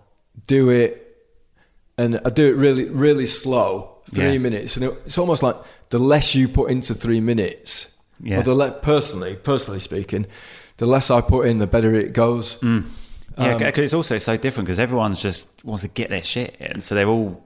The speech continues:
Speaker 2: going, probably speeding up, if anything.
Speaker 1: Yeah.
Speaker 2: It's quite a nice
Speaker 1: It, it, it's just, uh, uh, can I run this bit past you?
Speaker 2: Yeah, yeah,
Speaker 1: So
Speaker 2: let's, let's go a bit more quick fire on the stuff.
Speaker 1: There's a
Speaker 2: So
Speaker 1: lot
Speaker 2: get
Speaker 1: of
Speaker 2: more
Speaker 1: things. All right, okay, so this, I've tried, I tried this once,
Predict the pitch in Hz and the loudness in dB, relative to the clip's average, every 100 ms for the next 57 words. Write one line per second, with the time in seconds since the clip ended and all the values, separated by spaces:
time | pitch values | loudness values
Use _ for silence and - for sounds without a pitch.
0 | - 110 98 139 110 - 117 101 87 104 | -4 -2 0 -2 -2 -2 -2 0 0 -4
1 | 98 - - - - 139 143 143 139 139 | -6 -14 -12 -8 0 2 4 4 4 4
2 | 120 - 104 101 95 - - - - - | 0 -4 -4 -2 -4 -4 -8 -10 -20 -20
3 | - 180 185 196 196 - 185 - - 226 | -4 -2 2 2 0 -2 -4 -4 -2 2
4 | 208 - - - _ _ _ _ - _ | 2 0 -2 -14 _ _ _ _ -20 _
5 | - 170 175 180 185 - 202 196 202 202 | -6 -4 -2 -2 -2 -4 -2 0 2 2
6 | 180 - 123 - 101 - - 87 123 165 | -2 -2 -4 -2 -2 -2 -2 0 2 2
7 | 170 143 151 170 170 - 165 143 135 - | 4 4 4 2 0 2 0 0 0 -2
8 | - - 139 123 95 104 - 127 104 - | -4 -2 0 2 2 0 -2 -2 -2 -4
9 | - 127 147 156 143 170 165 202 202 185 | -8 0 4 4 4 4 6 6 6 4
10 | 208 202 196 185 147 123 - - - 127 | 2 2 4 2 2 0 -2 -4 0 4
11 | 101 - 120 123 107 - 135 120 - - | 4 2 -2 0 0 2 4 2 0 -8
12 | - _ _ _ _ 123 190 180 - 151 | -20 _ _ _ _ 0 2 2 -2 -4
13 | 131 - 202 202 196 147 - 190 196 180 | -4 0 2 2 2 -2 0 2 2 0
14 | - 147 143 98 120 - | 0 2 2 0 -4 -6